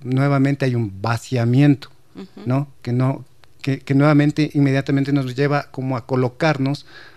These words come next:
Speaker 1: a pensar en qué más, y debe ser algo más grande además.
Speaker 2: Claro.
Speaker 1: ¿No? Porque si vemos que este, este esfuerzo gigante que hice para obtener esto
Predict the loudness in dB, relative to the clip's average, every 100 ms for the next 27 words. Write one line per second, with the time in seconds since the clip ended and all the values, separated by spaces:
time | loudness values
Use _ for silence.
0 | -20 _ -18 -8 -6 -4 -4 0 -2 -2
1 | -6 -6 -6 -6 0 2 2 0 -6 -4
2 | -2 -2 -4 -2 0 2 0 0 -2 -2
3 | -2 -6 -10 -14 -20 -20 -20 -20 _ -12
4 | -10 -10 -16 -20 -6 -2 -2 0 -2 -2
5 | -2 0 2 2 2 2 2 -2 -6 -4
6 | -4 -4 -2 -4 -2 -4 -4 -6 -4 0
7 | 2 2 0 -4 -4 -6 -8 -6 -4 -4
8 | -4 -4 -4 -4 -6 -8 -18